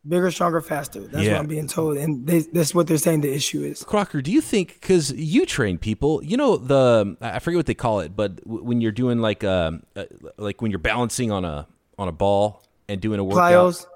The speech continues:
Speaker 2: Yeah. It, it, 'cause you're supposed to be strengthening up the muscles around things like your A C L and around your joints. Could you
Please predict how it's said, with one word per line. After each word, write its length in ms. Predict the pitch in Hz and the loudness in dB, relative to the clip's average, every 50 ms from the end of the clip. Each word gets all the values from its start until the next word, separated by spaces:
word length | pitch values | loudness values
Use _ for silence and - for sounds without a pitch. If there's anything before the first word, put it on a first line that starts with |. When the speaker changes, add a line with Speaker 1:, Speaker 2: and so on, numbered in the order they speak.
| _ | _
Speaker 2:
Yeah. 300 | - 131 151 127 101 - - - | -4 -2 -2 -2 -2 -4 -8 -14
It, 320 | - 110 95 - 113 - _ - | -14 -12 -12 -12 -14 -16 _ -4
it, 240 | 131 127 87 65 _ _ _ _ _ _ _ _ _ _ _ _ _ - | -4 -4 -4 -8 _ _ _ _ _ _ _ _ _ _ _ _ _ -12
'cause 160 | 123 - 139 123 | -4 -4 -4 -2
you're 60 | 123 | -2
supposed 200 | - 190 202 - | 0 0 0 0
to 40 | 175 | 0
be 60 | 135 | -4
strengthening 420 | - - 156 143 131 - 135 127 | -2 0 0 0 0 0 0 0
up 80 | 127 - | 0 0
the 80 | - | 0
muscles 380 | 117 120 120 - - 123 113 104 | 0 0 0 0 0 -2 0 0
around 520 | 104 95 104 104 104 101 98 95 92 - - _ | 0 0 0 0 0 0 0 -2 -4 -6 -10 _
things 320 | - - 107 95 90 82 | -8 -6 -4 -4 -4 -4
like 220 | 90 85 80 - | -6 -6 -6 -6
your 120 | 92 90 82 | -8 -8 -6
A 120 | 85 90 | -6 -8
C 180 | - - 95 90 | -8 -8 -6 -4
L 100 | 82 78 | -4 -2
and 80 | 78 | -2
around 220 | 85 90 90 90 87 | -2 -2 -2 -2 -2
your 80 | 85 | -4
joints. 460 | 82 73 90 87 82 73 65 - - - _ _ _ _ _ - | -6 -6 -6 -6 -6 -6 -10 -12 -16 -18 _ _ _ _ _ -8
Could 180 | - 131 120 120 | -6 -6 -4 -4
you 140 | 156 214 | -6 -6